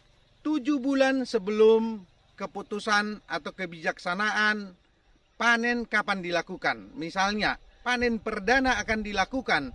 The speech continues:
pada usia dua puluh empat bulan, maka ablasi dan kastarasi harus dihentikan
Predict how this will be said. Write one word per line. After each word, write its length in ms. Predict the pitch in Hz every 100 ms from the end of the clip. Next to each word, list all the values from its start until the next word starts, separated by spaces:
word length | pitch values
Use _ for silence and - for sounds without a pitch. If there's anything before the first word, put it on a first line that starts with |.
| - -
pada 320 | 175 165 170
usia 640 | 180 175 262 285 247 226 - - - - _ - -
dua 240 | 240 262
puluh 240 | 214 208 196
empat 240 | 190 180 -
bulan, 320 | - 151 202 196 170 _ _
maka 720 | 151 175 190 196 208 214 196 - - _ _ -
ablasi 720 | 147 123 170 208 220 220 214
dan 240 | 208 196 196
kastarasi 800 | 196 - 180 180 180 180 165 143
harus 320 | 165 180 175
dihentikan 800 | 160 147 165 160 190 - 170 170